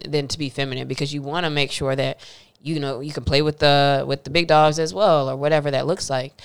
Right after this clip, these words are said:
Um, but it feels more natural, I think, to be softer and it feels more,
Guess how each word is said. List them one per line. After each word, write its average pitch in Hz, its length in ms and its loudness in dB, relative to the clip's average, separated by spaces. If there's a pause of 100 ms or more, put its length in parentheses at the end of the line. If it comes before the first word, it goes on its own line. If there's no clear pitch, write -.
(320)
Um, 143 460 -2 (440)
but 165 320 6
it 160 100 0
feels 185 580 2
more 147 280 -2
natural, 135 680 0
I 139 160 -4
think, 131 580 -12 (760)
to 147 540 -2
be 139 180 -6
softer 202 800 0 (120)
and 143 920 -2 (280)
it 147 140 -4
feels 170 720 -2
more, 147 880 -2